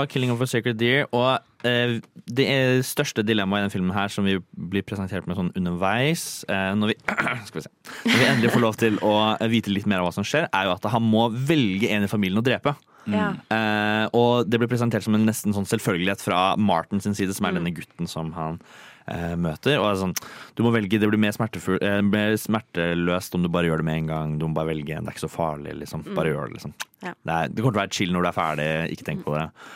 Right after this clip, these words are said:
Speaker 1: Eh, og det er jo selvfølgelig ikke det. Det er jo dritstress.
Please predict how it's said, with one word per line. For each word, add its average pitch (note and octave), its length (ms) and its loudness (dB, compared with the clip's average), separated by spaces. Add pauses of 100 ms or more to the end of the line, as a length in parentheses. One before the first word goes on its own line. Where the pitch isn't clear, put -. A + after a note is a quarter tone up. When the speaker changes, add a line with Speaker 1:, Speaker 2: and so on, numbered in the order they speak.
(280)
Speaker 1:
Eh, F#2+ 320 0
og G2+ 140 0
det - 100 0
er F2+ 160 0
jo - 80 0
selvfølgelig E2 380 -2
ikke - 180 -4
det. A2 160 0
Det G2 80 0
er F2+ 80 2
jo F2+ 80 2
dritstress. F#2 1080 -2